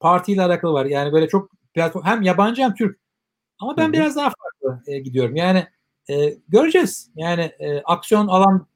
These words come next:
Speaker 1: o-, ola-, olursa belki dört beş tane aynı anda olacak. Çünkü dünya oraya doğru gidiyor. Yani networking ihtiyacı var.
Speaker 2: Hı hı.
Speaker 1: Ve gerçekten güvenilir networking'i kullan-, kullanan daha başarılı olacak. O anlamda herkesin yaptığı şey belli. Ya benim bulduğum şey vay anasına ya çok,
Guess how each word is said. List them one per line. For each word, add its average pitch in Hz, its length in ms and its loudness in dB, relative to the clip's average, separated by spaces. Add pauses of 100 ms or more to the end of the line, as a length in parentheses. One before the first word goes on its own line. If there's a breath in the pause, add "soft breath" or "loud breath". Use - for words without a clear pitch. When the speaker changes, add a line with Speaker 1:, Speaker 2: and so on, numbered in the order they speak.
Speaker 1:
o-, 180 300 -4
ola-, 180 200 4
olursa 180 400 2
belki 190 260 2
dört 196 200 4
beş 208 160 4
tane 202 140 0
aynı 202 200 2
anda 180 160 2
olacak. 135 260 0
Çünkü 180 360 -4 (380)
dünya 190 240 2
oraya 214 160 6
doğru 190 200 4
gidiyor. 190 300 4
Yani 143 320 0
networking 185 560 0
ihtiyacı 170 400 -2
var. 165 200 -4 (460)
Speaker 2:
Hı 120 60 -2
hı. 117 120 -4
Speaker 1:
Ve 175 280 2
gerçekten - 420 -8
güvenilir 175 440 0
networking'i 175 680 -4
kullan-, 175 560 0
kullanan 175 540 0
daha 170 200 0
başarılı 151 320 0
olacak. 135 320 -6 (320)
O 208 120 -4
anlamda 185 340 -2
herkesin 196 380 -4
yaptığı 196 260 0
şey 247 200 -4
belli. 277 200 0
Ya 175 160 4
benim 190 220 4
bulduğum 202 220 6
şey 202 200 2
vay 190 120 2
anasına 160 320 -2
ya 147 180 0
çok, 156 200 -10